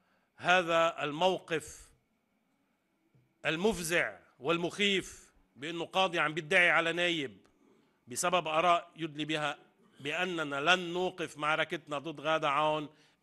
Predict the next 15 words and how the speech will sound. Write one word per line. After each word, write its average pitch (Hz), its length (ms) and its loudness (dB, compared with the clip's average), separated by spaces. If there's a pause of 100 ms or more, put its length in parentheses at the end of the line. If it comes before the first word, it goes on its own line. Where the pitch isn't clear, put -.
إلا 156 320 0
قبل 151 480 0 (1400)
إعلان 165 400 2
عدم 156 320 2
أهليتها 143 500 -6
لتولي 139 440 -4
القضاء 143 540 -2
سندا 151 380 -2
للمادة 131 460 -8
خمسة 160 320 -6
وتسعين 135 840 -10 (420)
من 147 140 -8
قانون 143 340 -4
التنظيم 131 460 -10
القضائي، 120 480 -8